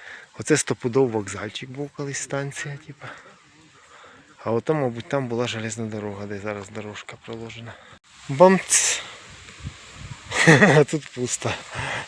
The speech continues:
Значить, просто роздивимось ці вагончики.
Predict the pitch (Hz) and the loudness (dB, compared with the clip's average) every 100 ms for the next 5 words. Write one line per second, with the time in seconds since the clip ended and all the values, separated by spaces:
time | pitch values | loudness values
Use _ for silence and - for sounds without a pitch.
0 | - 117 110 104 - - - - - - | -6 -4 -4 -8 -20 -18 -18 -16 -16 -16
1 | - - - - - - - 185 190 - | -14 -14 -14 -14 -16 -18 2 6 6 8
2 | 165 - 143 123 110 127 120 117 - 123 | 6 6 4 2 2 2 2 0 0 2
3 | 117 123 190 185 - - | 2 2 0 0 -4 -6